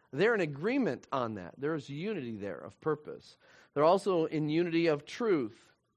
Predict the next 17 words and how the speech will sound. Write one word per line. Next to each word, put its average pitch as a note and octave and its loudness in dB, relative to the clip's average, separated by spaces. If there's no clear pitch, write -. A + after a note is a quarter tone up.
and D3 -4
unity D#3+ 4
of D3+ 2
holiness. D3 0
We've C#3 -6
already C3 -2
seen D#3+ -4
these C3 -4
in A#2+ -12
John B2+ -2
seventeen. B2 -6
Jesus B2 -6
says, C#3 0
"I D3+ 6
have D3+ 2
given F3+ -2
them F3 0